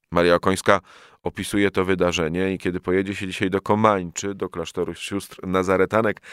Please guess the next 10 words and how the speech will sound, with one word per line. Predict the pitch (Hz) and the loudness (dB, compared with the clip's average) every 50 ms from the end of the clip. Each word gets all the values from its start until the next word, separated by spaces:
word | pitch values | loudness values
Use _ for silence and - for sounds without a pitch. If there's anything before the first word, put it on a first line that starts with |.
| - - - - - - | -18 -18 -18 -20 -18 -16
gdzie | - 87 87 90 104 101 101 98 95 90 85 | -14 -10 -2 2 4 6 6 6 6 4 2
wtedy | - - 107 107 104 110 107 87 | 0 -2 -2 -2 0 0 -2 -2
prymas | - - - 98 101 104 101 101 - - - - - | -4 -6 -4 -2 2 2 2 2 0 -4 -12 -12 -8
przebywał, | - - - 87 87 98 101 101 113 107 98 | -4 0 0 0 2 0 2 2 2 2 2
to | - - | 0 -4
można | 98 98 101 101 104 104 101 95 | -2 -2 -2 -2 0 -2 0 0
dokładnie | 101 98 - 107 101 92 101 95 | -2 0 2 2 2 2 0 -4
tą | 101 98 95 | -6 -6 -8
historię | 98 92 - - 101 98 98 95 92 | -10 -10 -6 -2 0 0 2 2 0
usłyszeć | 90 87 - - 110 107 - 95 87 - | 0 -2 -4 -6 -6 -2 0 -2 -2 -2